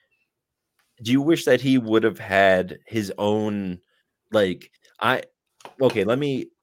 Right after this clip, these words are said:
let me put it this way. I think it would've been neat in that first issue of him wat-, like, watching him watch all of these horror movies, I think it would've been really cool to watch him have, like, an amalgamation of, like, all this stuff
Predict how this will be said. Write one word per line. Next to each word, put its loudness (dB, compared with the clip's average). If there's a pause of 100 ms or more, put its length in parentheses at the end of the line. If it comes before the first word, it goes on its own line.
let -2
me -6
put -6
it -4
this -6
way. -10 (280)
I 2
think -4
it -2
would've 0
been -2
neat -6
in -6 (100)
that 0
first -2
issue -4
of -4
him -6
wat-, -6
like, -2 (840)
watching -2
him -4 (240)
watch 0
all 0
of -6
these -6
horror -2
movies, -8 (300)
I -2
think -2
it 0
would've 0
been -6
really -4
cool -4
to -6
watch -2
him -4 (220)
have, -4
like, -2
an -2
amalgamation -4
of, -6
like, -2
all 0
this -6
stuff -4